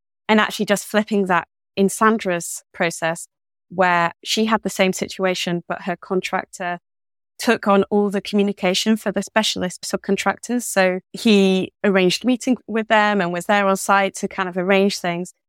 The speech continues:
And I think that maybe when main contractors can do that and take on board the subcontractors and take responsibility for them, maybe it just takes that friction out of it a little bit, that they have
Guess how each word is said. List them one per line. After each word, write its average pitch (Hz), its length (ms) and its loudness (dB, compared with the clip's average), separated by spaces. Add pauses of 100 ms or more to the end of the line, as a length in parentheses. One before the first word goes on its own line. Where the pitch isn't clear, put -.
(600)
And 214 160 2
I 214 60 2
think 277 340 0
that 233 260 2
maybe 202 380 2
when 202 240 2
main 208 180 2
contractors 196 520 -6
can 196 180 -4
do 208 240 -2
that 180 260 0
and 185 100 -6
take 190 260 -2
on 185 100 0
board 196 440 2 (100)
the 185 60 -4
subcontractors 180 920 -6 (400)
and 180 120 0
take - 240 0
responsibility 196 680 -2
for 175 220 -10
them, 175 240 -6 (320)
maybe 196 240 0
it - 220 -4
just 208 200 -2
takes 202 260 -2
that - 180 -2
friction 196 360 -2 (100)
out 175 260 -6
of 196 80 -8
it 247 160 -6
a 240 60 -6
little 240 200 -6
bit, - 320 0
that 196 200 -2
they 196 480 2
have 180 300 -4